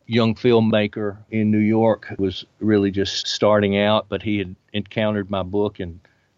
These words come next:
decided to do a, a movie on Birmingham. That did not work out, but it even more convinced me that, uh, this was something that had a chance. Any idea of becoming a film,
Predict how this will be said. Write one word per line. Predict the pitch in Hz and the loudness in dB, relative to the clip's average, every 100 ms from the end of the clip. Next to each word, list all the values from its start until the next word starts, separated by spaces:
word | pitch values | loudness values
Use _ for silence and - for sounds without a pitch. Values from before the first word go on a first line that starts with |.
| _ 92 | _ -10
decided | 98 107 104 101 98 - | -4 0 2 0 -4 -12
to | - | -14
do | 87 117 113 107 98 | -12 -2 2 2 0
a, | 98 - | -2 -4
a | 101 | -2
movie | 104 104 107 | 0 0 0
on | 92 95 90 | 0 -2 -2
Birmingham. | 117 139 120 101 92 90 95 _ _ _ _ _ _ _ | -2 -2 -4 -4 -4 -4 -8 _ _ _ _ _ _ _
That | 110 123 127 107 | -2 2 2 2
did | 117 | 0
not | 107 107 98 | 2 0 0
work | 104 95 127 | -2 -2 -2
out, | 123 110 131 - - _ _ _ _ _ - | 0 0 -2 -6 -20 _ _ _ _ _ -10
but | 104 120 117 | 0 4 4
it | 110 | 4
even | 120 113 107 | 4 4 4
more | 110 107 | 4 2
convinced | - 92 104 101 - | -2 -2 -2 -2 -4
me | 101 | -4
that, | 95 95 95 - | -4 -6 -6 -6
uh, | 92 90 | -4 -4
this | 95 98 - | -4 -6 -6
was | 90 | -6
something | - 95 95 95 | -4 -4 -6 -8
that | 90 87 - | -6 -6 -6
had | - 101 | -2 -2
a | 85 | -2
chance. | - 120 95 104 - - - _ _ _ _ _ _ - | -2 0 0 -2 -6 -18 -20 _ _ _ _ _ _ -2
Any | 135 135 117 | 2 4 4
idea | 113 107 120 | 2 2 0
of | 110 | 0
becoming | 107 - 113 107 98 | -4 -2 -2 -2 -6
a | |
film, | 95 120 113 107 | -6 -4 -2 -2